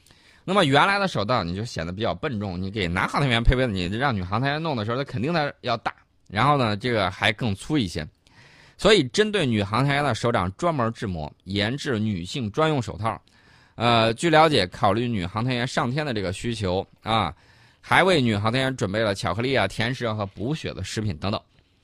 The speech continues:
那么王亚平二零一三年乘神舟十号飞船上天，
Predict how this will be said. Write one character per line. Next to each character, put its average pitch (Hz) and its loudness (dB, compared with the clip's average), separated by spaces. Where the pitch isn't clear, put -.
那 156 -2
么 180 6
王 160 4
亚 208 4
平 135 0
二 151 4
零 151 0
一 160 -2
三 156 0
年 127 -4
乘 127 -4
神 127 -2
舟 165 2
十 120 -2
号 143 2
飞 143 -6
船 113 -2
上 113 -2
天， 120 -2